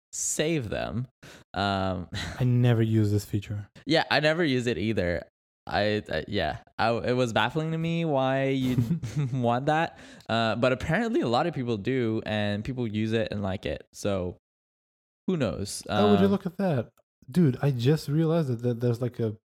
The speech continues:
Speaker 2: like, a bookmark button. Was this always here?
Speaker 1: Yes. <laughs>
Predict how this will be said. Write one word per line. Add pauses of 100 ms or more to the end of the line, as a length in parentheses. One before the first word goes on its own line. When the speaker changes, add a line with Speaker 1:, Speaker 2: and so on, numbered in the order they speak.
(340)
Speaker 2:
like,
a
bookmark
button.
Was
this
always
here?
Speaker 1:
Yes. (120)
<laughs>